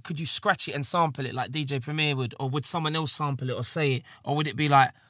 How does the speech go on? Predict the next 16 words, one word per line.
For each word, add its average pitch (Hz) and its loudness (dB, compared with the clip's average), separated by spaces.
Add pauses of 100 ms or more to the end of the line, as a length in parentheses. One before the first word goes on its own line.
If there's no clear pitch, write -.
(140)
"Oh, 120 -4
this 135 -6
is 120 -8
like," 131 -4 (840)
you 175 -4
know, 131 -2 (160)
you 202 0
think 202 -2
of 160 -4
Prodigy, 165 0 (100)
ev-, 190 -2 (160)
pretty - -8
much 180 -6
every 185 -2
verse 160 0
from 143 -2